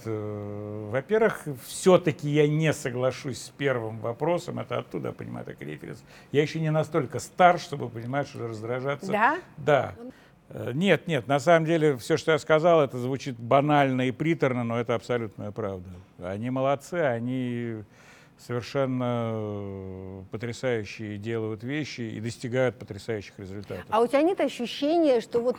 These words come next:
Speaker 2: ты всё строил в течение двадцати девяти лет, а пришли, э, вот какая-то м-, малышня и всё делают по-другому?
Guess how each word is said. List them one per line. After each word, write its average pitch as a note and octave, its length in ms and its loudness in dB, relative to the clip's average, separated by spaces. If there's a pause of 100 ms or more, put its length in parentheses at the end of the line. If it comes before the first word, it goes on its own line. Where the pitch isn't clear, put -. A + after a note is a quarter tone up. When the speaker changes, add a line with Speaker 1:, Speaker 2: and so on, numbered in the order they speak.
Speaker 2:
ты A#3 100 0
всё A#3 220 0
строил D4+ 420 4
в - 60 -4
течение G#3+ 360 -2
двадцати G3+ 360 -6
девяти G#3 400 -4
лет, G#3 220 -2 (280)
а G3+ 100 -4
пришли, C4 520 2
э, F#3+ 180 4
вот G3+ 240 -4
какая-то G#3+ 380 -2
м-, G#3 260 -4
малышня G#3+ 680 0
и G#3 100 -4
всё C4 180 -4
делают A#3 340 -2
по-другому? F#3+ 680 -6